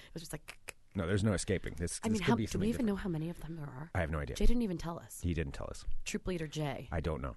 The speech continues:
Speaker 1: No, he's just like, "Hey, gonna bark some of my scouts?"
Speaker 2: It's very sus.
Speaker 1: It's very <laughs> sus.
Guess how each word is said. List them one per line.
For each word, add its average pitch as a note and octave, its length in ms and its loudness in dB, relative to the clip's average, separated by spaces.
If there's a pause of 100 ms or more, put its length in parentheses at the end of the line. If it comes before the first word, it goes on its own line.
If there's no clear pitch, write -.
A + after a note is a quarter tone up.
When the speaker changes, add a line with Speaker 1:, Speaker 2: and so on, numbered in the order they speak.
(100)
Speaker 1:
No, D#3+ 200 2
he's D#3 260 -6
just - 200 -6
like, B2+ 160 -6
"Hey, E3+ 160 -4
gonna B2 180 -10
bark D3+ 220 -2
some F3+ 160 -4
of D3+ 60 -6
my C3+ 80 -4
scouts?" - 540 -6
Speaker 2:
It's - 120 -8
very G2+ 180 2
sus. - 420 0 (280)
Speaker 1:
It's - 200 -10
very D3+ 220 -2
<laughs> - 0 -
sus. - 920 -4